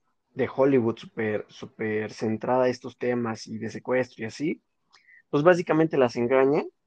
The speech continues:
no las llevan a Europa, las llevan a, pues, a prostituirse, pero hay algo muy cabrón acerca de estas señoritas, y es que las obligan con vudú. Yo no entendía cómo, cómo es que sucede esto,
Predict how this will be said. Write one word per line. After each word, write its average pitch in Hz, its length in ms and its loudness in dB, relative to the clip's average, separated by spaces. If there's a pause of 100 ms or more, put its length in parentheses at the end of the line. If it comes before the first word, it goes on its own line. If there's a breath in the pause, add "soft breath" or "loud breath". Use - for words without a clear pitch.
no 131 160 0
las 117 120 -2
llevan 120 220 0
a 110 40 -2
Europa, 113 460 -2 (120)
las 113 160 -8
llevan 113 340 -4
a, 98 180 -12 (120)
pues, - 180 -20
a 113 60 -10
prostituirse, 202 920 2 (920)
pero 202 580 8 (800)
hay 214 200 8
algo 208 160 8
muy 185 180 10
cabrón 156 460 6
acerca - 340 -4
de 127 40 4
estas 131 180 -8
señoritas, 151 800 0 (280 soft breath)
y 156 180 4
es 156 120 4
que - 140 2
las 151 220 0
obligan 131 500 4
con 113 320 0
vudú. 110 520 2 (840)
Yo 151 140 6
no 196 80 10
entendía 160 640 4
cómo, 160 440 2
cómo 151 220 2
es 165 120 0
que 135 140 -6
sucede 113 500 2
esto, 190 420 2